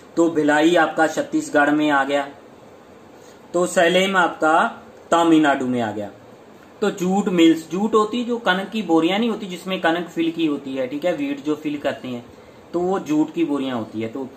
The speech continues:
रिश्रा वेस्ट बंगाल में लगी हुई है, तो जूट वाला एरिया सारा वेस्ट बंगाल का आ जाता है। तो गया बिहार में आ गया, तो ज्यादा जो जूट होती है ना वो वेस्ट बंगाल में होती है, गया बिहार में भी होती है। उसके बाद,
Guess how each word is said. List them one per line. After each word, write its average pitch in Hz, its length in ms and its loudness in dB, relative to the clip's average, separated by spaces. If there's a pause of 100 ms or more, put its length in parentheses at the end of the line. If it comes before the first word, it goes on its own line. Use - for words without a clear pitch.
(240)
रिश्रा 185 400 2
वेस्ट 180 280 2
बंगाल 170 380 2
में 175 100 -4
लगी 165 260 -2
हुई 165 140 -2
है, 160 60 -4
तो 185 140 -8
जूट 190 340 -4
वाला 214 240 2
एरिया 185 280 0
सारा 170 200 0
वेस्ट 156 300 -4
बंगाल 127 300 -4
का 120 140 -4
आ 104 100 -4
जाता 98 260 -12
है। 95 120 -16 (380)
तो 175 140 2
गया 165 280 6
बिहार 160 380 2
में 160 160 0
आ 147 100 0
गया, 147 240 -4 (520)
तो 151 60 -4
ज्यादा 143 400 2
जो 165 140 -2
जूट 143 300 -4
होती 135 240 -4
है 147 60 -2
ना 170 80 -2
वो 165 100 -4
वेस्ट 131 200 -4
बंगाल 135 300 0
में 147 80 -4
होती 147 200 -2
है, 147 60 -4
गया 139 220 2
बिहार 123 380 -2
में 135 180 -6
भी 143 100 -4
होती 139 240 -6
है। 147 60 0
उसके 151 240 -2
बाद, 151 240 2